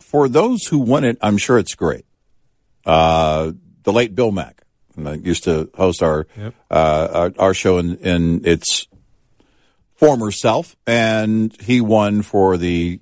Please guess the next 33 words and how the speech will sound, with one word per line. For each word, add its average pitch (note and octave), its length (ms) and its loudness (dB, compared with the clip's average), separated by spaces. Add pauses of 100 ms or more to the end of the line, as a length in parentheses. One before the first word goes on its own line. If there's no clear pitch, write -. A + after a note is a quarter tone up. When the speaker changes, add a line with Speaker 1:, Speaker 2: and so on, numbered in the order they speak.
Speaker 1:
the, F2 200 0 (120)
the, E2+ 220 0
uh, D#2 100 0
song F2+ 540 -2 (200)
Blue, C3 320 -2 (400)
uh, D2+ 260 -2
sang F2 320 0
by D2+ 300 -2 (400)
LeAnn E2+ 260 0
Rimes. F2 300 -2
He - 160 2
won G#2 380 0
the, D#2+ 340 -4 (600)
uh, D#2+ 340 -2
Song D#3 560 -2
of F#2 80 -6
the F2+ 100 -10
Year, B2+ 200 -6
which F#2 220 -4
is F2 140 -6
the D2+ 280 -6 (120)
Writers', F#2 760 -4 (280)
uh, D2+ 600 2
Award, D#2+ 520 0
and D#2+ 200 -2
she G2 260 0
won E2 680 -2
Record D#2+ 560 -4
of D#2 140 -6
the D2+ 100 -12
Year, C#2+ 360 -4 (260)
which - 260 0
is D2 300 -4